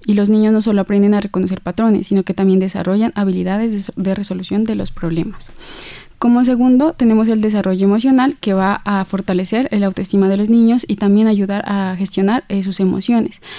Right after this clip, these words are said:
Debemos apoyar a los niños a identificar y comprender sus emociones y a regularlas de una manera saludable. Esto también influye en el desarrollo de la confianza en sí mismo y el sentido de seguridad también del niño.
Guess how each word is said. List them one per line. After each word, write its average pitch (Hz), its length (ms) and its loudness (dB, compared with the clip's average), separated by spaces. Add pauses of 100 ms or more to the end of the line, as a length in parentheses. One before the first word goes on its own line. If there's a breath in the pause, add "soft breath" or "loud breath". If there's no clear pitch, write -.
(240 loud breath)
Debemos 226 260 2
apoyar 202 340 0
a 190 60 0
los 190 160 0
niños 208 220 2
a 220 80 0
identificar 202 640 0
y 202 40 -4
comprender 190 460 -2
sus 196 160 -8
emociones 226 640 0
y 220 80 0
a 202 80 0
regularlas 196 640 0
de 196 40 2
una 190 140 4
manera 185 500 2
saludable. 196 640 -6
Esto 208 200 -4
también 208 320 2
influye 233 520 0 (340 loud breath)
en 240 160 2
el 269 100 4
desarrollo 196 460 0
de 196 80 0
la 202 80 0
confianza 190 480 0
en 196 60 0
sí 202 120 -2
mismo 220 320 2
y 202 140 -2
el 190 60 -6
sentido 190 400 -4
de 190 100 -2
seguridad 202 420 -2
también 185 300 0
del 170 160 -2
niño. - 240 -2